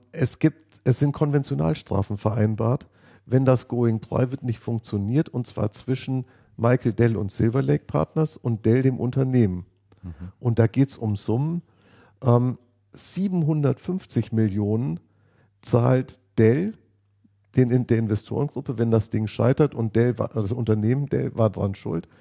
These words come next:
Speaker 1: Vierhundertfünfzig Millionen zahlt die, und die Investorengruppe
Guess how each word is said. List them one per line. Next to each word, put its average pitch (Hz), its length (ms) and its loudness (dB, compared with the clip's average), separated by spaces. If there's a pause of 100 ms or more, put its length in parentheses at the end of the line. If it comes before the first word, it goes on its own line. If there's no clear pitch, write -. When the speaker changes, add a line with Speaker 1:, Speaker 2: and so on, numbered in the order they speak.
(300)
Speaker 1:
Vierhundertfünfzig 151 1080 0
Millionen 120 520 -2
zahlt 127 300 2
die, 120 80 -2
und - 320 -6
die 113 120 0
Investorengruppe 123 920 -2